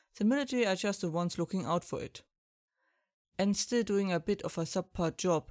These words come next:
in offering good treatment. Those in the civilian sector who face it are mostly either children or civilians in war zones.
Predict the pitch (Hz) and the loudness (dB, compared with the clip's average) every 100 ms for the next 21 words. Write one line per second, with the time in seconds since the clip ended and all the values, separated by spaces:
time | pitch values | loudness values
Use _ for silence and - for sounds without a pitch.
0 | - 175 180 - 175 165 160 151 - - | -6 -2 -2 0 0 0 0 -2 -2 -4
1 | - - 175 - - _ _ _ _ _ | -4 -6 -8 -12 -20 _ _ _ _ _
2 | _ _ _ _ - 220 254 - 196 180 | _ _ _ _ -2 2 2 2 0 0
3 | 165 180 196 254 190 165 - - 180 226 | 0 0 2 2 0 -2 -6 -4 -4 -4
4 | _ _ _ _ _ _ - 175 - 208 | _ _ _ _ _ _ -4 -4 0 0
5 | 226 190 - 170 170 180 208 202 190 139 | 2 0 0 0 2 0 -2 -2 -2 0
6 | 156 147 - 214 226 240 254 262 - 165 | -2 -2 0 0 0 2 0 0 -4 -2
7 | 165 147 185 202 185 170 147 156 147 - | 0 0 0 0 0 0 0 -2 -2 -6
8 | - 208 - | -8 -10 -14